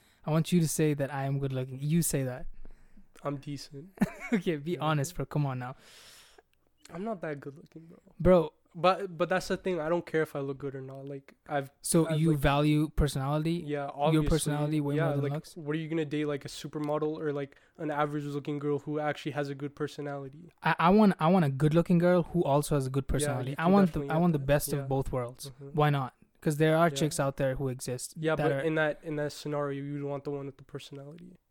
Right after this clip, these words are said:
Speaker 1: In that scenario,
Speaker 2: Come on.
Speaker 1: I guess, yeah, sure.
Speaker 2: Yeah.
Speaker 1: Personality would last
Speaker 2: Mm-hmm.
Speaker 1: longer. Looks are just for, like, sex, I guess.
Speaker 2: Yeah, 'cause, like,
Speaker 1: But
Speaker 2: you have to talk to them too, you know, like,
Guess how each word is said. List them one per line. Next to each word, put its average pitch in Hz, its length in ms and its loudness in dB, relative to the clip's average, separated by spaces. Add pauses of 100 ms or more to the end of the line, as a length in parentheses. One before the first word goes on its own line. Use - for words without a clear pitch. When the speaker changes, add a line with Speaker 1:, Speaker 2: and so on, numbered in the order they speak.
(360)
Speaker 1:
In 190 160 0
that 220 180 6
scenario, 180 640 2 (200)
Speaker 2:
Come 147 140 -12
on. - 200 -16
Speaker 1:
I 165 80 0
guess, 147 380 -2
yeah, 139 160 0
sure. 131 240 -2
Speaker 2:
Yeah. - 220 -12
Speaker 1:
Personality 151 460 2
would 147 120 0
last 135 300 -4
Speaker 2:
Mm-hmm. 151 80 -4
Speaker 1:
longer. 135 360 -2 (380)
Looks 151 240 2
are 151 40 0
just 143 200 -2
for, 151 80 -4
like, 135 160 -4
sex, 131 260 -6
I 135 100 -4
guess. 131 240 -6
Speaker 2:
Yeah, 135 180 -12 (400)
'cause, 139 160 -10
like, 143 180 -4
Speaker 1:
But 147 160 -6 (320)
Speaker 2:
you 151 200 -4
have 156 140 0
to 160 60 -4
talk 151 320 -2
to 143 80 -8
them 135 120 -6
too, 147 240 -10
you 135 100 -10
know, 135 200 -12
like, 131 160 -12